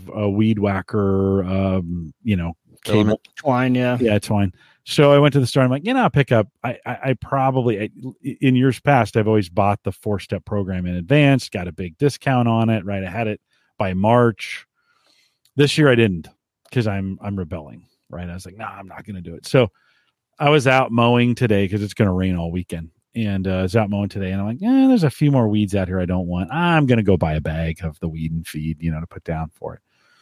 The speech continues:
Speaker 1: So I picked that up and then, but I'm the guy, I'm watching the weather. I'm looking now for the optimal time. Okay. At what time tomorrow will the grass be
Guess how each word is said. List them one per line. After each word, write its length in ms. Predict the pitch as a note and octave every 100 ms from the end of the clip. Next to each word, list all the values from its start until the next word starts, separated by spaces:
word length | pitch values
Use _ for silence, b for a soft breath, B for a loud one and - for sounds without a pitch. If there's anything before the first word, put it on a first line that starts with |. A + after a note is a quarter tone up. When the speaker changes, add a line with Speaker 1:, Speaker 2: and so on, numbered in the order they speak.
| _ _ _ -
Speaker 1:
So 400 | - A#2+ A2+ A2+
I 80 | A2
picked 260 | C#3 -
that 180 | B2 A2+
up 240 | A2+ A2
and 100 | A2
then, 220 | A2 G#2+ G2+
but 180 | A#2
I'm 160 | C3+ E3+
the 80 | C3
guy, 280 | G#2 G2+ G2+
I'm 160 | A2
watching 360 | A2 G#2+ - G#2+
the 80 | F#2
weather. 420 | F2+ F#2 G2 G2+
I'm 200 | G#2 A2
looking 320 | A2 - G#2
now 200 | G2 G2
for 140 | - G#2+
the 140 | G2+ -
optimal 540 | G2 F#2+ - G2+ F#2+
time. 320 | - G2 G2 A2+
Okay. 340 | B2 C3 F2 _ _ _ b b b b b b -
At 140 | A2 G2
what 240 | A#2 C3
time 320 | C#3 C3+ C3
tomorrow 800 | - B2 A#2 A#2 A2+ A2 G2 G2
will 200 | G2 G#2
the 120 | G#2
grass 520 | F#2 G2 G2+ G#2 G2+ -
be 580 | G#2+ G2+ G2 F#2+ F#2+